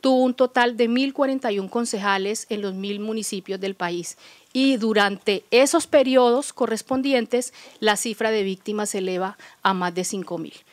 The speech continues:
Entonces, nosotros consideramos que eso es prueba fehaciente de la relación eliminación física,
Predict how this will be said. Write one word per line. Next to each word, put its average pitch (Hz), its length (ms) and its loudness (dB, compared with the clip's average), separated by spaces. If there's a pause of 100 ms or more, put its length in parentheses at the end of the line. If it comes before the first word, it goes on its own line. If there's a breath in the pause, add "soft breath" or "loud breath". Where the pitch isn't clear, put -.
Entonces, 214 640 0
nosotros 226 560 -2
consideramos 247 640 -2
que 220 80 -2
eso 208 140 -4
es 220 120 -8
prueba 240 340 4
fehaciente 226 640 -4 (300 loud breath)
de 226 180 4
la 220 120 4
relación 214 640 0
eliminación 196 720 -4
física, 285 640 -2